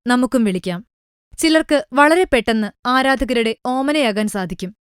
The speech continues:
എന്നാൽ മഹാനടന്മാർ വളരെ കാലത്തെ അഭിനയത്തിലൂടെയാണ്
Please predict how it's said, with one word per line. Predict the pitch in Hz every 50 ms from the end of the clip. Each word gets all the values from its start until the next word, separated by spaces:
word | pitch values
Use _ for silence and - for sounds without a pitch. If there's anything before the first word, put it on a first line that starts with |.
| _ _ -
എന്നാൽ | 254 247 247 247 233 - - -
മഹാനടന്മാർ | 254 277 277 277 320 349 339 311 269 240 240 233 240 226 220 - _ _ -
വളരെ | 269 294 311 330 359 359 -
കാലത്തെ | 330 311 311 302 - 320 - -
അഭിനയത്തിലൂടെയാണ് | 226 202 220 233 247 247 233 269 254 262 269 262 269 240 208 196 190 190